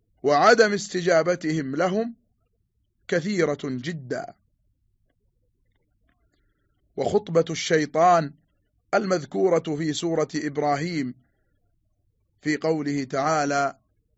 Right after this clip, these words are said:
"وقال الشيطان لما قضي الأمر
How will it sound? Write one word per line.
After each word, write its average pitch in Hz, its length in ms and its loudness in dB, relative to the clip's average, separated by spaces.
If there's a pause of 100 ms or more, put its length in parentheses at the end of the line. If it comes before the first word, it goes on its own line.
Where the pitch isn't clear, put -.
(560)
"وقال 160 480 6
الشيطان 156 760 0
لما 151 460 -2
قضي 151 480 -2
الأمر 160 440 -2